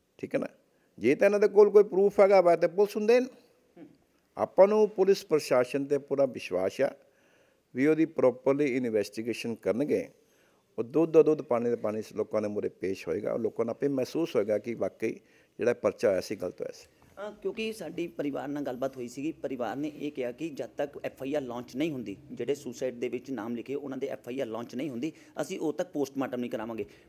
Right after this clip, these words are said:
Speaker 2: ਪੁਲਿਸ ਨੇ ਇਸ ਕਾਰਨ ਤਾਂ ਨਹੀਂ ਐਫ ਆਈ ਆਰ ਜਲਦੀ ਲਾਂਚ ਕਰ ਦਿੱਤੀ?
Speaker 1: Maybe ਹੋ ਸਕਦਾ ਪੁਲਿਸ ਦੀ ਕਈ ਵਾਰੀ ਮਜਬੂਰੀ ਹੁੰਦੀ ਹੈ, ਲੇਕਿਨ ਆਪਾਂ ਉਹਦੇ ਵਿੱਚ ਕੋਈ ਦਖਲਅੰਦਾਜ਼ੀ ਨਹੀਂ ਕਰ ਸਕਦੇ। ਦੇਖੋ, ਜੋ ਪੁਲਿਸ ਦਾ ਆਪਣਾ ਸਿਸਟਮ ਆ, ਉਹਨਾਂ ਨੇ ਕਰਨਾ ਹੈਗਾ ਵਾ, ਲੇਕਿਨ ਆਪਾਂ ਨੂੰ ਪੂਰਾ ਇਸ ਗੱਲ ਦਾ ਵਿਸ਼ਵਾਸ ਆ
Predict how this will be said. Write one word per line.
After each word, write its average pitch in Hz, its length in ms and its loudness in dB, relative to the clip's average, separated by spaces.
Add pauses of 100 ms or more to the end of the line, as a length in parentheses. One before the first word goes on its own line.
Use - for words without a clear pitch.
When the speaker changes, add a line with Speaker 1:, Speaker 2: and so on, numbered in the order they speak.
Speaker 2:
ਪੁਲਿਸ 175 200 0
ਨੇ 208 80 -2
ਇਸ - 140 -6
ਕਾਰਨ 180 340 -2
ਤਾਂ 175 80 -2
ਨਹੀਂ 202 160 -6
ਐਫ 170 140 -4
ਆਈ 170 100 0
ਆਰ 170 60 2
ਜਲਦੀ 156 260 0
ਲਾਂਚ 151 200 -2
ਕਰ 147 100 -6
ਦਿੱਤੀ? 135 220 -14
Speaker 1:
Maybe 202 360 0
ਹੋ 202 140 6
ਸਕਦਾ 220 300 2
ਪੁਲਿਸ 196 280 -2
ਦੀ 196 100 2
ਕਈ 180 100 0
ਵਾਰੀ 175 200 2
ਮਜਬੂਰੀ 135 480 -2
ਹੁੰਦੀ 113 300 -2
ਹੈ, - 160 -6
ਲੇਕਿਨ - 300 -2
ਆਪਾਂ 160 240 2
ਉਹਦੇ 165 140 4
ਵਿੱਚ 147 200 -4
ਕੋਈ 139 180 2
ਦਖਲਅੰਦਾਜ਼ੀ 131 440 2
ਨਹੀਂ 147 100 -2
ਕਰ 139 100 0
ਸਕਦੇ। 127 340 -4 (600)
ਦੇਖੋ, 196 220 4
ਜੋ 170 160 4
ਪੁਲਿਸ 165 260 0
ਦਾ 151 100 6
ਆਪਣਾ 143 200 2
ਸਿਸਟਮ 147 440 -2
ਆ, - 20 2
ਉਹਨਾਂ 151 140 2
ਨੇ 151 60 -2
ਕਰਨਾ 104 280 0
ਹੈਗਾ 87 140 -2
ਵਾ, 73 80 -10 (100)
ਲੇਕਿਨ 127 360 0
ਆਪਾਂ 143 340 6
ਨੂੰ 185 120 0
ਪੂਰਾ 165 220 2
ਇਸ 156 100 2
ਗੱਲ 135 160 4
ਦਾ 131 100 4
ਵਿਸ਼ਵਾਸ 110 500 -2
ਆ 123 140 -2